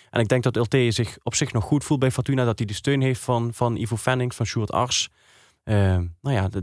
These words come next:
dat er een mooie, eh, wisselwerking is tussen hem en het publiek. Eh, de support van Fortuna die hem graag, eh, zien blijven als trainer. Kortom, zolang de, de rand, eh, facetten en de randomstandigheden goed blijven, ja, zou ik, zou ik er niet voor terugdeinzen om nog een jaar met Fortuna die Eredivisie in te gaan. Dus ik,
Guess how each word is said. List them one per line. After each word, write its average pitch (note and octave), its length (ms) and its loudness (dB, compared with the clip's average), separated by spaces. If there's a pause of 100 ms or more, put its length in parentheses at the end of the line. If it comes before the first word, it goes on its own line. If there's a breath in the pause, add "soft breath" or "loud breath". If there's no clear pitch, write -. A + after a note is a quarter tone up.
dat A2+ 140 4
er A2 60 4
een G#2+ 60 4
mooie, B2 320 2
eh, A2+ 240 0
wisselwerking G#2+ 580 0
is G#2 80 0
tussen A2 260 0
hem A2+ 120 2
en G2+ 60 0
het G2+ 100 -2
publiek. D3 480 -2
Eh, C3 180 -2
de C#3 80 -2
support C#3 300 -2
van C3 140 0
Fortuna A#2+ 320 -2
die A#2 100 -2
hem A2 120 -2
graag, G#2 360 -2
eh, A#2+ 120 0
zien G#2+ 180 0
blijven A2 240 2
als G#2 120 0
trainer. G#2 380 -2 (280 soft breath)
Kortom, B2 280 0
zolang A#2+ 220 2
de, A2 180 0
de - 80 0
rand, A2+ 400 2
eh, A#2+ 280 2 (280)
facetten A#2+ 400 0
en G#2+ 60 0
de G#2 80 -2
randomstandigheden A2+ 760 0
goed D3 140 -6
blijven, G2+ 400 -2 (400)
ja, G#2+ 160 0
zou F#2 160 2
ik, F#2 160 -4
zou G2 200 -2
ik F2+ 80 -4
er G2+ 60 -2
niet G#2 120 -2
voor - 100 -14
terugdeinzen G#2+ 400 2
om A2+ 100 0
nog A#2+ 140 2
een B2+ 60 2
jaar A#2+ 140 4
met A#2+ 120 2
Fortuna A#2+ 320 -4
die A2+ 120 0
Eredivisie B2 420 -4
in G2+ 80 -2
te G2+ 60 -8
gaan. G2 140 -2
Dus G2 120 -2
ik, - 200 -8